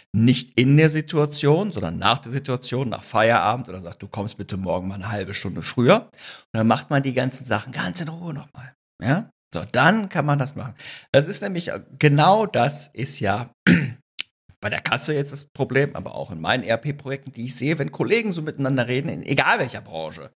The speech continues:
und ein System wird neu eingeführt, wie zum Beispiel Odoo, und die Leute gehen so miteinander um. Einer rafft's halt nicht. Ja, gibt's, ja. Aber sowas Aggressives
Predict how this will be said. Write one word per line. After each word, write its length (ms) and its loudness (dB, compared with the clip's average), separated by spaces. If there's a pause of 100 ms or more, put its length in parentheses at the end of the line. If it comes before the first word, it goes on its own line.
(480)
und 220 4
ein 40 -2
System 340 2
wird 120 -4
neu 120 -2
eingeführt, 460 0
wie 120 0
zum 160 0
Beispiel 260 -2
Odoo, 280 0
und 160 -2
die 40 2
Leute 240 4
gehen 200 6
so 120 4
miteinander 500 4
um. 260 0 (440)
Einer 280 4
rafft's 300 4
halt 180 -2
nicht. 280 -10
Ja, 340 2 (120)
gibt's, 440 0 (140)
ja. 280 2 (600)
Aber 560 4 (120)
sowas 420 -2
Aggressives 840 -4